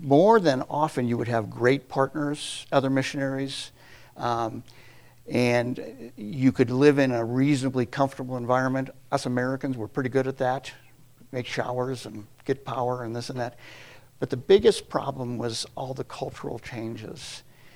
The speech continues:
And, um, I had a pastor in Kenya once say, "We're so glad you brought us the cross, but it's really sad that it was all enclosed in your culture." And it's so different than our culture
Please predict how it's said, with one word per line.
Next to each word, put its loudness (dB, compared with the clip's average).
And, 4
um, -8
I -4
had 2
a -2
pastor -2
in -2
Kenya 0
once -8
say, -4
"We're -6
so -2
glad 2
you -2
brought 2
us -2
the -10
cross, -10
but 4
it's -4
really 2
sad -4
that -4
it -8
was -10
all 2
enclosed -2
in -6
your -6
culture." -14
And -4
it's -14
so 0
different -2
than -4
our -2
culture -12